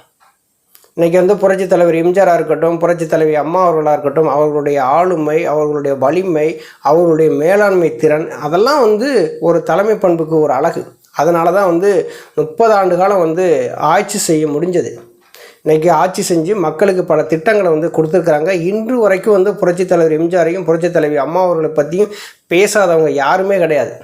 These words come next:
அப்படிப்பட்ட ஒரு மக்கள் இயக்க-, இயக்கத்திற்கு ஒரு தலைமை பண்புல இருக்கிறேன்னு சொல்றவரு, இன்னைக்கு அவர்கிட்ட என்ன இருக்குது? ஆணவமும் கடுங்கோபமும் இழிவா நடத்துற இந்த குணாதிசயங்களை கொண்டவர் தான் எடப்பாடி பழனிசாமி.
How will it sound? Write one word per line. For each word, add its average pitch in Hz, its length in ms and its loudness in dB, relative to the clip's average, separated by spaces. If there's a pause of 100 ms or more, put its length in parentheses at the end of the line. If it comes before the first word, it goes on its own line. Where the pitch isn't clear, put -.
(600)
அப்படிப்பட்ட 196 680 0
ஒரு 175 120 2
மக்கள் 156 360 0
இயக்க-, 190 380 0
இயக்கத்திற்கு 175 720 0
ஒரு 156 180 -2
தலைமை 180 300 0
பண்புல 160 480 0
இருக்கிறேன்னு 175 420 0
சொல்றவரு, 156 680 0 (600)
இன்னைக்கு 160 340 0
அவர்கிட்ட 165 320 2
என்ன 196 220 2
இருக்குது? 175 580 0 (360)
ஆணவமும் 196 840 0
கடுங்கோபமும் 180 880 0 (340)
இழிவா 226 420 2
நடத்துற 202 640 0
இந்த 170 300 0
குணாதிசயங்களை 185 840 0
கொண்டவர் 165 380 0
தான் 190 120 0
எடப்பாடி 165 400 0
பழனிசாமி. 151 580 -2